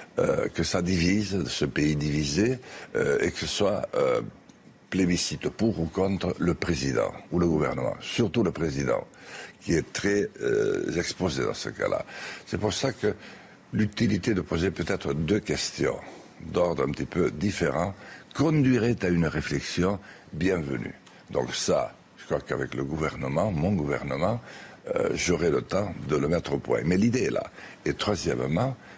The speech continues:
je veux instituer le vote blanc. Parce que, euh, nous sommes dans un changement de monde.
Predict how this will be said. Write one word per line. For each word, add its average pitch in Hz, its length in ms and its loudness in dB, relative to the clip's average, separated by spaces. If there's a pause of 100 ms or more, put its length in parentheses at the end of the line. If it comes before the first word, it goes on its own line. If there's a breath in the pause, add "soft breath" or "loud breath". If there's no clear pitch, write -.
(180 loud breath)
je 80 240 0
veux 87 420 4 (200)
instituer 85 540 0
le 80 100 0
vote 76 300 -2
blanc. 50 300 -2 (640 loud breath)
Parce - 240 0
que, 73 200 2 (460 loud breath)
euh, - 280 0
nous 101 140 2
sommes 95 240 2
dans 76 240 0
un 76 60 2
changement 98 500 2
de 62 120 0
monde. 53 460 -2